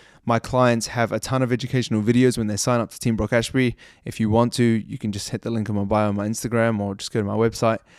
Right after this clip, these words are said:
But education is something that is huge, and it's something that I've really grown to love,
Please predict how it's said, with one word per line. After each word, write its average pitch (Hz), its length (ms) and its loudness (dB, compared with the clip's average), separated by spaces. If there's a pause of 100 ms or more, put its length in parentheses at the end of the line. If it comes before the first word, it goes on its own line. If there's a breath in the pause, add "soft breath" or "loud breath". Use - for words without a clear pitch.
(340 soft breath)
But - 280 2 (1000 soft breath)
education 160 720 2
is 113 100 -4
something 139 340 -2
that 110 140 2
is 107 120 -2
huge, 123 520 -2 (120)
and 113 160 2
it's 113 100 -2
something 151 220 0
that 123 160 0
I've 120 200 2
really 117 540 2
grown 117 520 4
to 104 120 -4
love, 143 400 2